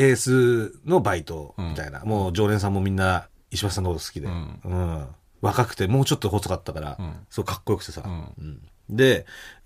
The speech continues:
Speaker 1: もう結婚してて、俺が入った時には。
Speaker 2: あー、もう十何年前には。
Speaker 1: そう。
Speaker 2: うん。
Speaker 1: で、まあ、一年後とかにもうお子さんが生まれると。
Speaker 2: うん。
Speaker 1: だから、俺は社員に昇格するんだっつって、
Speaker 2: おう。
Speaker 1: バイトから社員昇格を
Speaker 2: うん。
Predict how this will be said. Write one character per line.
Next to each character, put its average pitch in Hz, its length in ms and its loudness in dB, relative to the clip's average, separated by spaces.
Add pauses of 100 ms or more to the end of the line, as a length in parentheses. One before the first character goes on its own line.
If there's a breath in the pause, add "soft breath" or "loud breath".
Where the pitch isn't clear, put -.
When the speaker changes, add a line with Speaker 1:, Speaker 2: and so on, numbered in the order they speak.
(120)
Speaker 1:
も 180 160 6
う - 40 4
結 - 300 2
婚 226 240 4
し - 60 0
て 220 140 2
て、 90 180 -2
俺 78 160 -8
が 78 80 -10
入 87 100 -4
っ - 20 -2
た - 160 -16
時 64 180 -14
に - 120 -16
は。 - 180 -12 (400)
Speaker 2:
あ 135 280 6
ー、 123 40 2
も 117 300 -2
う 95 80 -10
十 101 260 -4
何 101 200 -2
年 95 160 0
前 85 160 -4
に 76 80 -12
は。 82 200 -14
Speaker 1:
そ 95 360 2
う。 - 20 -6
Speaker 2:
う - 20 -6
ん。 78 320 -8
Speaker 1:
で、 127 360 4 (460)
ま 139 80 0
あ、 143 40 4
一 147 160 2
年 190 120 6
後 180 60 6
と 156 60 2
か 123 60 6
に 104 80 0
も 95 220 -2
う 98 60 -4
お - 20 -4
子 135 80 4
さ 127 80 4
ん 117 40 0
が 110 60 4
生 107 80 6
ま 117 120 6
れ 120 80 6
る 104 100 0
と。 - 240 -10
Speaker 2:
う 113 40 -8
ん。 82 180 -10 (400 soft breath)
Speaker 1:
だ 180 100 4
か 185 140 6
ら、 202 340 6 (380 soft breath)
俺 143 140 2
は 151 60 6
社 - 220 0
員 175 340 0
に 175 300 -2 (380)
昇 - 260 2
格 - 220 -6
す - 180 -2
る 165 80 -2
ん 147 120 -2
だ 101 100 -2
っ 90 40 -10
つ - 160 -14
っ - 20 -20 (120)
て、 233 220 6
Speaker 2:
お 107 180 2
う。 90 280 -6
Speaker 1:
バ 170 160 6
イ 196 80 6
ト 190 100 4
か 214 80 2
ら 214 80 6
社 151 160 2
員 170 240 0
昇 165 260 0
格 156 320 -4
を 254 320 2
Speaker 2:
う - 20 -10
ん。 85 180 -8